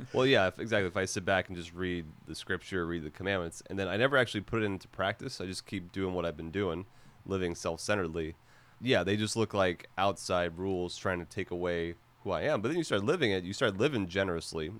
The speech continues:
Speaker 2: John Paul two, before he was Pope, had a heavy hand in some of the Vatican two documents. And Gaudium et Spes, he wrote,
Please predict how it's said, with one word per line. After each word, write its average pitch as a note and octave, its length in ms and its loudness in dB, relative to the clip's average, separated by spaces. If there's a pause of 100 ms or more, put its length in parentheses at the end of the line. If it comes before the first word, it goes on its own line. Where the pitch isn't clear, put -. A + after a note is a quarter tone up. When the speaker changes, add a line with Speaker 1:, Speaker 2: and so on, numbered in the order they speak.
(100)
Speaker 2:
John F2+ 220 0
Paul F2+ 280 0
two, F2+ 420 -4 (220)
before G2+ 160 -2
he F#2 60 0
was F2 120 -4
Pope, F#2+ 320 0 (500)
had F#2+ 140 0
a E2+ 80 -2
heavy F#2 240 0
hand F2+ 240 0
in E2 140 -4
some F#2+ 160 -6
of E2+ 40 -4
the E2+ 60 -4
Vatican E2+ 440 0
two G2+ 200 -2
documents. E2 640 -2
And E2+ 240 -6
Gaudium F#2+ 340 4
et - 100 -8
Spes, F#2 260 0
he F#2 80 -10
wrote, E2 260 -4